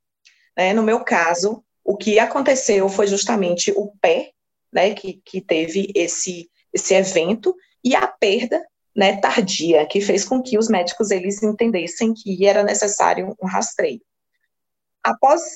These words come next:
o período, eu acho que eu consegui meu rastreio com seis meses, assim, foi muito tempo. A gente começa a fazer os exames três meses após o parto, e aí foi muito tempo fazendo esses exames, muito sangue, muito, muito estresse,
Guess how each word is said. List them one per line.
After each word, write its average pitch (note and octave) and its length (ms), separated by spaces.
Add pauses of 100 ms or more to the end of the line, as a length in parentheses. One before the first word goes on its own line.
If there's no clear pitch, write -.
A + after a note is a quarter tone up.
(240)
o A3+ 140
período, A#3 300
eu A3+ 80
acho G#3+ 200
que - 100
eu G#3+ 80
consegui A#3+ 480
meu G#3 140
rastreio G3+ 640
com A#3+ 80
seis A#3+ 400
meses, D#3+ 320
assim, D#3+ 220
foi G3+ 180
muito A3+ 440
tempo. F#3 380 (340)
A G3+ 140
gente G3 180
começa A#3 340
a - 20
fazer B3+ 180
os A3 100
exames G3 360
três A#3+ 200
meses G3 220
após F#3+ 540 (440)
o - 80
parto, - 480 (440)
e A#3+ 80
aí A#3 80
foi B3+ 160
muito B3 500
tempo G#3 180
fazendo G3+ 340
esses G3+ 220
exames, F3+ 480
muito A#3 240
sangue, G#3 640
muito, G3 340
muito G#3 240
estresse, G3+ 540